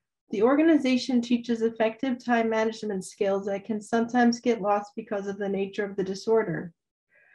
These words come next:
I have experienced the feeling of time being warped due to psychosis that made it difficult to keep track of time.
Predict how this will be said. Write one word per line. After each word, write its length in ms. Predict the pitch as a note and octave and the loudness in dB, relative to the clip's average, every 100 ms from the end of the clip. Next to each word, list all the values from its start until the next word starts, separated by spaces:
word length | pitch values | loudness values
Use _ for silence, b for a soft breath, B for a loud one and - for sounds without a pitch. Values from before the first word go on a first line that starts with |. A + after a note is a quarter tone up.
| b b b | b b b
I 100 | A#3+ | 2
have 160 | C#4+ C#4 | 2 2
experienced 800 | C4 - - C4+ B3+ A#3+ A#3 - | -2 -6 -4 -2 2 0 0 -6
the 80 | A#3 | -4
feeling 380 | B3 B3 A#3+ | -2 2 2
of 140 | A3 A3 | 0 -4
time 280 | B3+ B3+ A#3+ | -4 -2 -2
being 320 | G#3+ G3+ F#3 | -2 -4 -4
warped 360 | F#3 F#3 - | -4 -4 -6
due 140 | A#3 A#3 | -6 -8
to 200 | - A3 | -6 -8
psychosis 720 | - G3+ - A3+ A3+ G3 F#3+ | -6 -6 -2 0 0 -4 -6
that 140 | G3 G3 | -6 -4
made 160 | G3+ | -2
it 120 | G3 | -2
difficult 480 | G3+ G#3 G3+ G3+ F#3+ | -4 -6 -6 -8 -8
to 100 | - | -10
keep 260 | F#3+ G#3+ G#3 | -12 -12 -8
track 280 | G#3+ G3+ F#3 | -4 -4 -6
of 120 | F#3 | -10
time. 560 | - G#3 F#3 F3 F3+ | -6 -4 -2 -4 -6